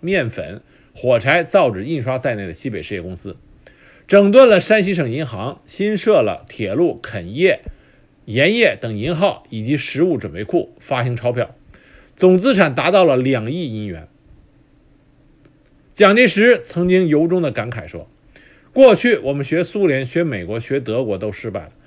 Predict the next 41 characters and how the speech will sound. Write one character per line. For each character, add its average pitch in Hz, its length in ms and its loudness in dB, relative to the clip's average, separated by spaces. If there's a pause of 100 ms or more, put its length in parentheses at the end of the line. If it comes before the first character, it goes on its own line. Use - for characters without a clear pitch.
(140)
还 226 220 2
不 262 240 2
如 165 160 4
阎 151 240 0
锡 175 160 -4
山 190 360 -2
在 127 200 -2
山 185 260 -4
西 160 140 -10
有 117 100 -4
办 98 260 -10
法， - 180 -20
我 110 80 -12
们 110 120 -10
今 156 220 -4
后 131 120 -4
要 113 140 -4
学 95 180 -12
阎 92 180 -12
锡 98 100 -18
山。” - 220 -16 (720)
这 277 140 4
是 226 100 4
对 208 180 4
阎 175 220 0
锡 180 60 -6
山 202 200 2
一 160 60 -4
个 165 100 0
很 95 280 -10
高 170 280 0
度 156 140 -4
的 98 80 -6
评 78 240 -20
价。 82 140 -14 (1300)
另 247 180 6
外， 233 360 2 (320)
建 233 180 2
国 226 120 6
以 170 100 2
后， - 400 -2